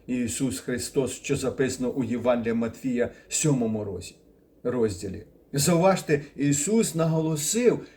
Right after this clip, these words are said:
що їх буде багато. До речі, а ви знаєте, що У Новому Заповіті близько шістдесяти чотири рази застосовуються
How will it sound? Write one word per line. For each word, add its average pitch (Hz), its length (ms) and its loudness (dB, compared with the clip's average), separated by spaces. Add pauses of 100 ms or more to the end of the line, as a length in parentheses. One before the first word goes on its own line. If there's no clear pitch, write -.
(160)
що - 220 -2
їх 160 320 0
буде 220 260 2
багато. 226 760 -2 (760)
До 135 140 0
речі, 139 440 2 (320)
а 120 100 -2
ви 127 120 -2
знаєте, 147 520 0
що 127 400 0 (220)
У 131 160 2
Новому 131 500 0
Заповіті 127 720 -4
близько 135 600 0 (140)
шістдесяти 147 880 0
чотири 147 720 2 (480)
рази 143 600 2
застосовуються 147 1160 -2